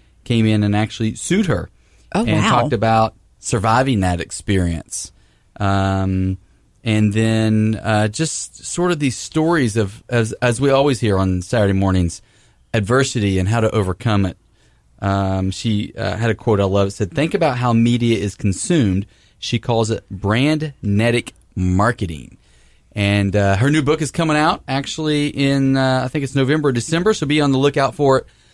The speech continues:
Speaker 1: What Harvard taught me, but my kids made me learn.
Speaker 2: Ah,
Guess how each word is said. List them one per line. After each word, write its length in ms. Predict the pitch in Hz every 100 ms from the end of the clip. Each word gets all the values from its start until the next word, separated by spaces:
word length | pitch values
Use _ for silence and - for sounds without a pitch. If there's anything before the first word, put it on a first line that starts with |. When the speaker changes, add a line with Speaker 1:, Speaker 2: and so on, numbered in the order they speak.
| _
Speaker 1:
What 280 | - 135 -
Harvard 600 | - - 151 175 180 175 156 _ _
taught 320 | - 170 170
me, 380 | 98 95 123 139 _ _ -
but 300 | 101 123 -
my 180 | 107 107
kids 460 | - 196 117 101
made 260 | 101 104 117
me 160 | 113
learn. 440 | 104 123 107 73 85
Speaker 2:
Ah, 1000 | 165 180 190 254 311 277 220 175 160 143